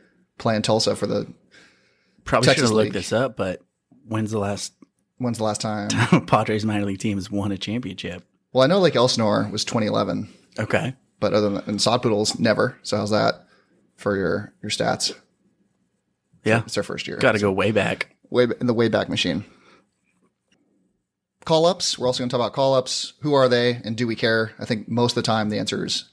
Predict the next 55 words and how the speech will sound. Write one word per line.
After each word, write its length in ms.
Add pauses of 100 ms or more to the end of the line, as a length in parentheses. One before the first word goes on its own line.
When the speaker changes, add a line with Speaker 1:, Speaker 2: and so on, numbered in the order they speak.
(500)
Speaker 1:
it's 120
September. 360
So 340 (380)
you're 100
getting 140
lots 160
of 80
weird 280
call-ups 400
for 160
guys 260
that 100
aren't 120
really 160
prospects 600
getting 180
their 80
first 500 (140)
taste. 260
Like, 220 (260)
I 60
don't 80
know, 80
Eric 220
Yardley 560
came 160
up 100
for 60
the 80
first 240
time 260
in 80
the, 120 (600)
this 220
year, 160
but 320
Speaker 2:
Yeah, 220
usually 360
older 320
guys, 340
Speaker 1:
we 40
don't 80
Speaker 2:
just 140
Speaker 1:
really 160
care. 120
Speaker 2:
giving 140
them 140
a 120
look 280
at 60
the 100
end 140
of 60
the 120
year. 400